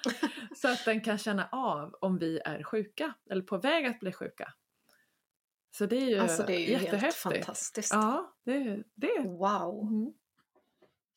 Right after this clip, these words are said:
Speaker 1: För det finns ju redan, alltså vi har ju överallt såna här små doftlampor eller såna som pytsar ut lite doft. Jag har ju det i yogastudion, men även när jag ska ha, eh, healing och så vidare.
Speaker 2: Mm.
Speaker 1: Där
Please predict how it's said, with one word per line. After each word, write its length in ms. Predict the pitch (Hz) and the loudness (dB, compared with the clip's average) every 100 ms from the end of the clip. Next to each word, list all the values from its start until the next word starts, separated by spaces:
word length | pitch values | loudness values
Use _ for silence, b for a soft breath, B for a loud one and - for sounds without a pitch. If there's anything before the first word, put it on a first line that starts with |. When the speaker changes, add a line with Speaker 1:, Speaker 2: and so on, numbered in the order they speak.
| _ - | _ -2
Speaker 1:
För 100 | 208 | 0
det 80 | |
finns 380 | 208 247 247 - | 4 2 2 2
ju 60 | 233 | 2
redan, 460 | 208 175 170 160 | 2 2 0 -2
alltså 260 | - 185 190 | -4 -2 0
vi 180 | 175 202 | 2 2
har 120 | 190 | 4
ju 220 | 156 160 | 4 2
överallt 560 | - 165 151 165 175 - | 2 0 2 0 0 -2
såna 180 | 156 143 | -6 -4
här 120 | 151 | -4
små 220 | - 160 | -4 -4
doftlampor 1200 | 160 175 - 175 156 156 - - 196 196 180 180 - _ 202 | -6 -6 -4 -2 -2 -4 -12 -2 0 0 0 -2 -4 _ 0
eller 220 | 170 165 | 2 2
såna 220 | 180 156 | 2 0
som 320 | - 156 156 | 0 0 -4
pytsar 340 | - 180 - 185 | -8 -4 0 2
ut 220 | 202 - | 0 -2
lite 160 | 185 - | -6 -4
doft. 240 | - - | -4 2
Jag 80 | 185 | 2
har 140 | 170 | 4
ju 120 | 160 | 2
det 200 | 160 151 | 0 -2
i 100 | 147 151 | -2 -4
yogastudion, 680 | 156 151 - 165 165 156 156 | -4 -4 -2 -2 -2 -6 -8
men 140 | 156 | -6
även 300 | 151 151 156 | -6 -6 -8
när 60 | 156 | -10
jag 100 | 160 | -10
ska 160 | - | -8
ha, 320 | 160 - 185 262 247 | -8 -8 -12 -16 -12
eh, 300 | 175 - 101 | -10 -8 -4
healing 540 | 190 175 175 170 165 165 | 0 2 2 -2 -6 -8
och 260 | 170 - | -10 -4
så 140 | - 190 | -4 -2
vidare. 300 | - 208 - | -6 -6 -2
Speaker 2:
Mm. 480 | 226 214 185 190 214 | 0 2 0 -2 0
Speaker 1:
Där 340 | 180 160 160 | 2 4 2